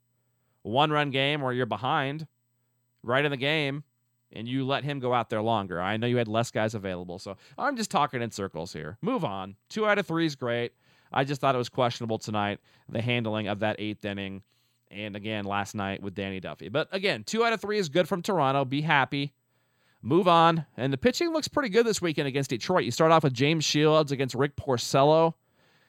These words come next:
in a game that is near must win for this series tomorrow. If you're gonna win two out of three, you gotta win tomorrow. James Shields versus Rick Porcello. The Royals have an edge tomorrow. The rest of the weekend, you've gotta give a slight edge to Detroit.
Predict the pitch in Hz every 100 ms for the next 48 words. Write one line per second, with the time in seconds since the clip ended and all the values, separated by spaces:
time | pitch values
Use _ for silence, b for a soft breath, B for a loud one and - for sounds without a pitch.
0 | b - 156 127 156 160 165 147 127 -
1 | _ - 135 120 143 156 151 131 123 -
2 | 110 117 107 107 101 - 117 104 92 -
3 | 104 95 160 208 175 175 156 160 127 135
4 | 120 110 104 98 92 92 73 55 - _
5 | _ _ _ _ _ _ 117 139 156 131
6 | 147 143 123 135 120 120 123 113 104 127
7 | 107 90 107 - _ _ - 120 151 139
8 | 127 117 120 - 104 90 90 98 _ _
9 | _ _ _ _ _ 127 147 165 - 147
10 | 139 151 131 113 113 120 117 113 113 104
11 | 113 - 127 117 113 107 110 98 - 113
12 | 95 95